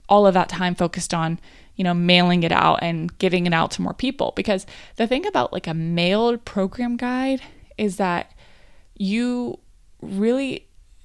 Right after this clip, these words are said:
like, people have to make a concerted effort and, like, block off time in their head and in their day to g-, go register for that. Whereas if they're looking at a guide online,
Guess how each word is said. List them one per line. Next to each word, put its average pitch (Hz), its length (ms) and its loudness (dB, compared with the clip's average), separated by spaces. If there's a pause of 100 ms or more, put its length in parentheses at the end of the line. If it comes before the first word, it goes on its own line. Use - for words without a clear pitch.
(560)
like, 208 160 0 (480)
people 262 340 -2
have 254 160 -2
to 214 80 2
make 185 220 2
a 202 80 0
concerted 185 600 -2
effort 233 720 -4
and, 202 240 -2
like, 180 300 -8
block 185 480 -2
off 226 180 0
time 208 300 0
in 190 80 -2
their 170 140 -2
head 185 300 2 (280)
and 202 140 2
in 196 100 4
their 180 160 2
day - 640 -2
to 214 180 -4
g-, - 80 0 (120)
go 185 160 4
register 170 520 -2
for 254 160 -2
that. 269 280 0 (400)
Whereas 190 560 6
if 196 100 -2
they're 208 160 2
looking 208 400 0
at 254 140 -2
a 190 40 -4
guide 190 380 -2
online, 202 640 -2